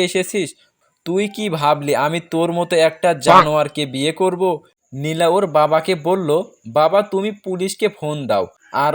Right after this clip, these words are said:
ওকে পুলিশে দিয়ে দাও। পুলিশ এসে ছেলেটাকে ধরে নিয়ে গেল।" আমি তো অবাক হয়ে দাঁড়িয়ে আছি আর আমার চোখ দিয়ে টপ টপ করে পানি পড়ছে। নীলা এসে আমাকে জড়িয়ে ধরল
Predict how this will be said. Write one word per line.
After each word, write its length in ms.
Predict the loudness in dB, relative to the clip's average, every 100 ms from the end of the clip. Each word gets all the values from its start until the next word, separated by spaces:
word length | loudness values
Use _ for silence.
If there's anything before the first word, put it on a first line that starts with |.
| -2
ওকে 260 | -4 -2 -2
পুলিশে 440 | -2 -4 -2 -2 -4
দিয়ে 280 | -2 -2 -2
দাও। 260 | 0 0 -2 _ _
পুলিশ 280 | -6 -2 -2
এসে 280 | -2 -4 -4
ছেলেটাকে 560 | -4 -4 -4 0 -2 -2
ধরে 320 | -4 -2 0 -2
নিয়ে 240 | -2 -6
গেল।" 260 | -2 -4 -2 -4 -6 _ _ -2
আমি 240 | -2 0 -4
তো 160 | 0 2
অবাক 340 | 4 4 2 0
হয়ে 220 | 0 0
দাঁড়িয়ে 400 | 2 0 0 0
আছি 340 | 0 0 -6 -10 -14 -20 _ _
আর 200 | 0 0 0
আমার 300 | 0 0 -2
চোখ 280 | -2 -4 -4 -6
দিয়ে 280 | -4 -2 -2 0
টপ 200 | 0 0 _
টপ 180 | -2 -2 -4
করে 200 | -2 -2
পানি 280 | -2 -4 -4
পড়ছে। 440 | -6 -6 -6 -10 -14 _ _ _ -10
নীলা 320 | -6 0 2
এসে 280 | 2 0 -2
আমাকে 340 | -2 -2 -4 -4
জড়িয়ে 400 | -2 -2 0 -2
ধরল 380 | -4 -6 -4